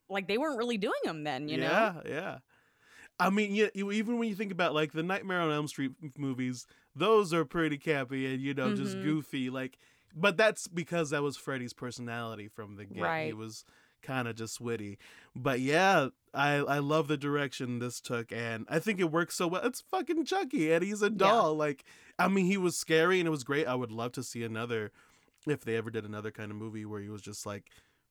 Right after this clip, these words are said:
Speaker 2: just terrifying, but he always
Speaker 1: Mm-hmm.
Speaker 2: had some wit to him, and I think that makes it even funnier.
Speaker 1: There was that remake recently.
Speaker 2: The, oh yeah, the Child's Play remake.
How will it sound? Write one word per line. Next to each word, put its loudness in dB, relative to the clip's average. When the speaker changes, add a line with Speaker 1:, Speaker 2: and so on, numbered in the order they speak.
Speaker 2:
just -6
terrifying, -4
but -4
he 4
always 2
Speaker 1:
Mm-hmm. -2
Speaker 2:
had 0
some -4
wit -8
to -10
him, -12
and -14
I -2
think 0
that 0
makes -2
it -2
even 0
funnier. -4
Speaker 1:
There 2
was 0
that -2
remake 0
recently. -4
Speaker 2:
The, 0
oh 4
yeah, 0
the -6
Child's 2
Play 0
remake. -2